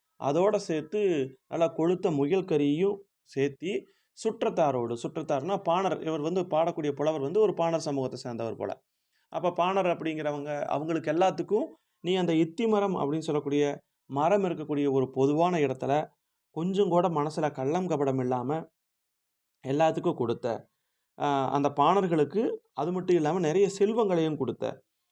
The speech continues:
அப்படிப்பட்ட, அ, உன்னை வந்து நான் எப்படி வாழ்த்தாம இருக்கிறது, பாடாம இருக்கிறது? அப்படி பாடலைன்னா, அ, நன்றி மறந்தவன் ஆயிரும் இல்லையா? நான் உன்னுடைய முயற்சியை பாடணும், உன்னுடைய பெருமிதத்தை பாடணும். அப்படி நான் ஒரு வேளை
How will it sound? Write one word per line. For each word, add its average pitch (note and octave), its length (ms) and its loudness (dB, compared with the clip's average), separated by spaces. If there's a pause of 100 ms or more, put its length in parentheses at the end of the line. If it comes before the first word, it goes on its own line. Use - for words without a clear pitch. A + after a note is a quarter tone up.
(120)
அப்படிப்பட்ட, E3 540 -2 (440)
அ, B2+ 200 -2
உன்னை D#3+ 240 4
வந்து E3 260 2 (400)
நான் C#3+ 200 0
எப்படி D3+ 220 4
வாழ்த்தாம C#3+ 480 2
இருக்கிறது, A#2 380 -4
பாடாம D3+ 340 0
இருக்கிறது? A#2 400 -6 (420)
அப்படி C3 220 -4
பாடலைன்னா, E3 640 2 (500)
அ, B2+ 180 -4
நன்றி F#3+ 380 2
மறந்தவன் D#3 400 2
ஆயிரும் A#2+ 240 -2
இல்லையா? A2 300 0 (540)
நான் C#3 100 -2
உன்னுடைய C3+ 280 2
முயற்சியை F#3+ 480 2
பாடணும், B2+ 500 -2
உன்னுடைய B2+ 420 0
பெருமிதத்தை F3 600 2
பாடணும். A#2 440 -4 (240)
அப்படி C3 300 -2
நான் C3+ 160 0
ஒரு B2 160 0
வேளை F#3 220 2